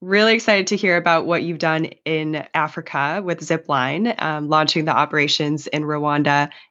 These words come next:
and Ghana, and talking a little bit about what the company is doing, some of the customer lessons from being on the ground today.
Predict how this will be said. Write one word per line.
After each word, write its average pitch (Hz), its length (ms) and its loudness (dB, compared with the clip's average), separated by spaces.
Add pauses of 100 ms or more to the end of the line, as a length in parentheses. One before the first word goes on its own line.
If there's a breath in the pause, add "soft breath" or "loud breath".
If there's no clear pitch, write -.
(120)
and 160 160 2
Ghana, 151 580 4
and 151 500 0 (120)
talking 160 280 2
a 160 40 2
little 151 200 2
bit 156 140 2
about 147 480 2
what 160 180 0
the 165 80 -2
company 151 340 -2
is 151 120 -2
doing, 147 340 0
some 151 180 -2
of 147 60 -2
the 151 80 -2
customer 156 460 0
lessons 147 360 0
from 147 180 -4
being 147 320 0
on 143 140 2
the 143 60 -2
ground 135 400 0
today. 131 420 -2